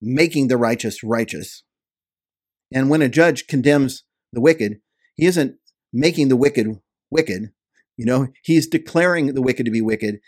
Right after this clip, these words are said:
and he's declaring the righteous to be righteous. He's making a declaration. And in the same way, John Murray argues, and this is standard within the Reformed position,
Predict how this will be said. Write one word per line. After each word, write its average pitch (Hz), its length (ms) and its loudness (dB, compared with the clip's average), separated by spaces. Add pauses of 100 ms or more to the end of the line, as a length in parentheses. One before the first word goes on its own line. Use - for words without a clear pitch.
(140)
and 143 120 0
he's 147 100 2
declaring 139 420 -2
the 127 80 2
righteous 110 420 -4
to - 100 -14
be 110 260 -6
righteous. 98 400 -12
He's 139 240 -4
making 147 380 -4 (200)
a 131 120 -8
declaration. 117 840 -2 (480)
And 139 120 0
in 143 100 2
the 139 80 0
same 196 300 0
way, 151 420 0
John 120 240 -2
Murray 127 320 -2
argues, 101 640 -6 (320)
and 110 160 -4
this 123 160 -4
is 123 300 -10
standard 120 460 -4
within 107 240 -6
the 101 80 -6
Reformed 104 480 -10 (120)
position, 123 560 -10